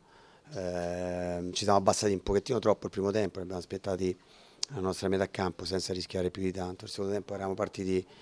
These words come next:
anche con una buona gamba, poi l'episodio ovviamente è frutto, eh, di, di, di un errore nostro e, e, è ripiombata nel baratro.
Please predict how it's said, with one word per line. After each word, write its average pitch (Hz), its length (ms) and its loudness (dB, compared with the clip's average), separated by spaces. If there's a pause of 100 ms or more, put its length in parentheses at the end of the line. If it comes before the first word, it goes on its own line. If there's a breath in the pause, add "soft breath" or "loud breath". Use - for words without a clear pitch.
(240 loud breath)
anche 101 220 -4
con 95 120 -2
una 92 100 0
buona 95 260 2
gamba, 92 440 2 (400 soft breath)
poi 104 140 4
l'episodio 95 580 2
ovviamente 92 1120 -4
è - 40 -12
frutto, 104 800 -4 (200)
eh, 110 440 -2
di, 92 180 2
di, 104 260 0
di 101 80 0
un 92 140 6
errore 92 680 6
nostro 95 520 0 (560 loud breath)
e, 90 1600 -2 (240 loud breath)
e, 98 420 -8
è 123 180 4
ripiombata 98 580 6
nel 95 160 2
baratro. 92 500 2